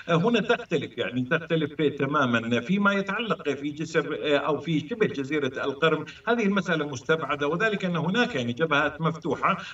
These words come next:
آه، في خرسون وأيضا في زاباروجيا،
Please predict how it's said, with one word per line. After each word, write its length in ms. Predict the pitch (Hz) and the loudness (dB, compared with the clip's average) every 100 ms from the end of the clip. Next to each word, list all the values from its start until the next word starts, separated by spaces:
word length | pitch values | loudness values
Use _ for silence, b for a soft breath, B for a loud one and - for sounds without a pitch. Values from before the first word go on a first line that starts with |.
| 160 | -2
آه، 140 | 160 | 0
في 220 | 160 170 | 0 -6
خرسون 560 | - 139 - 160 202 202 | -4 -6 -4 -2 0 2
وأيضا 480 | 147 170 160 160 151 | 0 0 0 -2 -2
في 160 | 156 | -4
زاباروجيا، 800 | 135 147 147 151 160 107 104 95 | 0 2 4 6 6 4 2 0